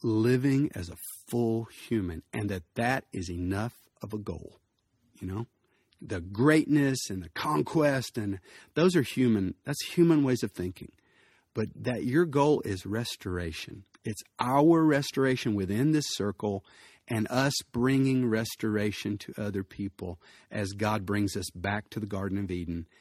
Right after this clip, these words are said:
and he restores that garden to this world. And he does it, that is the kingdom of God, and it's moving throughout the world. And that's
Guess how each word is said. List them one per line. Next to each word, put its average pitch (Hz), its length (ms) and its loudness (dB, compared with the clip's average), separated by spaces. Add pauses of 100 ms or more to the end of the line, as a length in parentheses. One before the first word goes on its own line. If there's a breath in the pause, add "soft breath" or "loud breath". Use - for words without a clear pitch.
(140 soft breath)
and 104 160 -4
he 101 60 -2
restores 104 640 -2
that 95 260 -6
garden 101 400 -2
to - 120 -12
this 95 240 -8
world. - 320 -12 (600 soft breath)
And 101 140 -4
he 95 80 -2
does 110 280 0
it, 110 100 -2
that 101 180 0
is 101 140 -2
the 92 100 -8
kingdom 117 380 2
of 104 120 -4
God, 87 240 -8
and 87 120 -6
it's - 180 -10
moving 98 440 -2
throughout 98 360 -8
the - 80 -8
world. 92 400 -10
And 110 140 -4
that's 117 280 -4